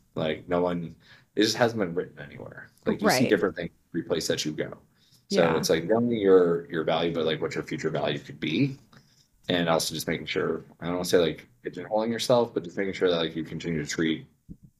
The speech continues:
Speaker 1: every opportunity as, like, truly an opportunity and not just, like, "I'm too good for this," or, like, whatever. Like, 'cause at the end of the day, like, these are relationships that can also be massaged and, like, potentially come back in the future.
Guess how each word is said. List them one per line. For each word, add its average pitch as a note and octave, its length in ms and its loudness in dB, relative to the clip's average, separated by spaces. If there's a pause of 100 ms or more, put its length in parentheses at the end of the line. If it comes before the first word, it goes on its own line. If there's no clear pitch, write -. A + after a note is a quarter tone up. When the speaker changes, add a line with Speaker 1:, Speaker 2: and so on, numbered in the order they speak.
Speaker 1:
every B2+ 200 4
opportunity E2+ 560 -4
as, D2+ 220 -8
like, D2+ 220 -16
truly G#2+ 260 6
an E2+ 80 -2
opportunity D2+ 640 -8
and D#2 80 -10
not D#2 260 -2
just, D#2+ 280 -6
like, D2+ 460 -8
"I'm - 140 0
too E3 140 -4
good - 160 -6
for - 80 -6
this," D#2 280 -2
or, D#2 100 -2
like, D2+ 220 -4 (540)
whatever. D3 260 2
Like, C#2+ 200 -12
'cause F#2+ 160 -4
at G2 40 2
the G2+ 100 4
end G#2 80 -2
of G2 100 -4
the F#2 60 6
day, F2+ 60 6
like, D#2 240 -2 (240)
these G2+ 160 0
are C3+ 100 8
relationships F2 540 2
that E2+ 80 0
can E2 120 -6
also D#2 220 -6
be D#2+ 100 0
massaged D#2 560 0
and, D#2 100 -4
like, D#2 180 -8
potentially E2 320 -4
come D#2+ 180 -4
back D2+ 160 0
in D#2 60 -12
the D2+ 60 -10
future. - 360 -2